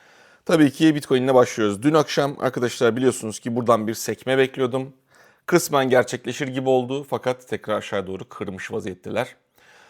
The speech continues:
Maalesef, e, sizlere Bitcoin ile ilgili iyi bir haber veremeyeceğim arkadaşlar. Yani buranın altında da kırıyorsa, e, benim de söyleyebileceğim hiçbir şeyin geçerliği yok demektir. Tamamen, e, price action'dan bağımsız bir,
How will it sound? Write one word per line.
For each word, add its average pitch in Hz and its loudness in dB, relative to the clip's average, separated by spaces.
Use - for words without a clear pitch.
Maalesef, 165 0
e, 127 4
sizlere 131 -4
Bitcoin 135 -4
ile 127 -2
ilgili 123 -8
iyi 135 -6
bir 117 -4
haber 117 0
veremeyeceğim 101 -2
arkadaşlar. 95 -6
Yani 101 -4
buranın 123 2
altında 113 -2
da 101 -6
kırıyorsa, 113 -6
e, 101 0
benim 123 0
de 101 -4
söyleyebileceğim 98 -4
hiçbir 117 -8
şeyin 110 -6
geçerliği 107 -4
yok 104 -6
demektir. 87 -12
Tamamen, 110 -2
e, 98 -2
price 139 2
action'dan 113 -2
bağımsız 117 2
bir, - -12